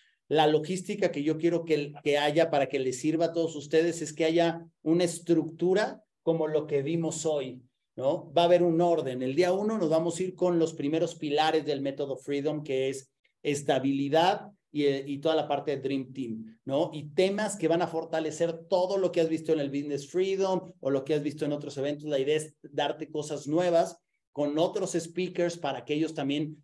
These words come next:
te den su punto de vista y te platiquen, pero va a haber una estructura. El día dos nos vamos a ir con los otros dos pilares, que es marketing,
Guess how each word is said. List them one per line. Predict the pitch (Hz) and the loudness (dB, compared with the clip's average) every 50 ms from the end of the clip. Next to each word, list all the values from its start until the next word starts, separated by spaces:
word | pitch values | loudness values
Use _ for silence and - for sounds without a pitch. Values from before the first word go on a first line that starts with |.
| _ _ | _ _
te | - 160 147 | 4 4 6
den | 143 165 180 180 | 6 4 2 0
su | 170 - 170 156 - | -2 -6 -8 -8 -6
punto | - 151 165 165 170 160 | -2 -2 0 0 0 0
de | 147 | 0
vista | 143 151 175 180 170 - - - 180 170 | 0 -2 -4 -6 -8 -4 0 2 2 2
y | 160 156 | 2 0
te | 139 131 | -4 -4
platiquen, | - 143 127 120 - 139 139 - 139 123 123 123 | -4 -6 -6 -6 -6 -8 -6 -6 -6 -8 -4 -2
pero | 147 143 143 | 0 0 2
va | 143 156 | 2 2
a | 156 | 2
haber | 160 175 175 170 | 2 2 2 2
una | 175 170 170 | 2 2 0
estructura. | 165 170 - - 147 139 147 - _ - 202 202 185 - - - - _ _ _ _ _ _ _ - | -2 -4 -4 -6 -6 -6 -6 -6 _ -2 0 2 2 0 0 -4 -12 _ _ _ _ _ _ _ 2
El | 143 151 156 151 | 4 4 6 6
día | 156 180 180 180 | 6 6 4 4
dos | 170 185 185 196 180 | 4 2 0 0 0
nos | 170 175 151 | 0 0 0
vamos | 160 160 165 165 160 | 0 0 0 0 0
a | 170 | 0
ir | 160 165 | 0 2
con | 170 165 | 0 0
los | 160 143 - | 0 0 -2
otros | 156 156 156 170 160 160 160 | -4 -4 -4 -2 -4 -2 -2
dos | 160 160 160 | -4 -6 -6
pilares, | - 196 196 202 202 202 190 196 196 190 - _ _ _ _ _ _ - | -6 -4 -2 2 2 2 2 2 0 -4 -6 _ _ _ _ _ _ -2
que | - 143 135 139 143 | 0 2 4 4 4
es | 143 143 143 | 2 2 -2
marketing, | 139 139 143 156 165 175 175 175 175 175 170 170 170 180 185 185 185 180 | -2 0 4 4 4 4 4 2 0 -2 -2 -2 -2 -2 -2 0 -2 -2